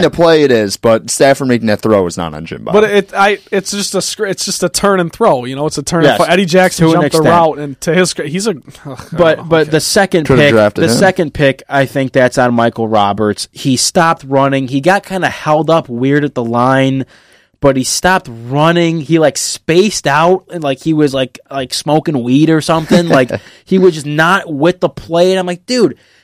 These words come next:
Speaker 2: you're six four, six five." I'm pretty sure Will Fuller was on him. He's, like, five nine. Like, that ball's going to the back corner,
Speaker 3: Right.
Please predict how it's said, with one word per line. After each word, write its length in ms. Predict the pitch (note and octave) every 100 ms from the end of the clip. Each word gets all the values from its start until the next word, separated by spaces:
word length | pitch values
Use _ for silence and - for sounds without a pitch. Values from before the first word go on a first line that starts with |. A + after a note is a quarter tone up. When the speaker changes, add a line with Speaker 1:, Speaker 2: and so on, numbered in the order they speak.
| -
Speaker 2:
you're 200 | F3+ C#4
six 480 | - - G3 G#3 -
four, 680 | - C3 C#3+ F#3 G#3 G#3 - _
six 400 | - - G3 F#3+
five." 640 | - B2+ D3 F#3 G3 G3 D#3+ _ _ -
I'm 100 | C3
pretty 240 | C#3 A3+
sure 240 | G#3 F#3+ D3
Will 240 | B2+ G3
Fuller 460 | - - E3+ F#3+ G3+
was 160 | G3
on 180 | F#3 G3+
him. 80 | G3+
He's, 140 | G3+
like, 160 | F#3 -
five 480 | - C3 D#3 F#3+ D#3
nine. 580 | C#3 E3 F#3+ G#3+ A3+ G3 _ _ _
Like, 220 | A3 G#3+
that 220 | C#4+ D4 -
ball's 280 | C#4 C4
going 240 | G3+ G#3 G3+
to 60 |
the 60 | F3
back 300 | C#3+ D3+ C#3
corner, 380 | - C#3 A#2+
Speaker 3:
Right. 100 | A2